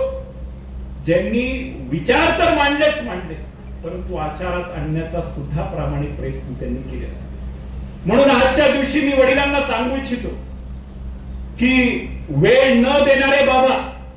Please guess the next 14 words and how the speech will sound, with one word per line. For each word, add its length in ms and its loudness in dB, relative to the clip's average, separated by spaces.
असं 160 -4
आम्हाला 280 0
अजिबात 500 -2
वाटत 320 -6
नाही, 420 -6
कारण 180 -4
तुम्ही 280 -8
आम्हाला 280 -4
आयुष्य 440 -4
दिलं. 220 -10
वेळ 360 6
न 240 4
देणारे 320 4
बाबा 320 2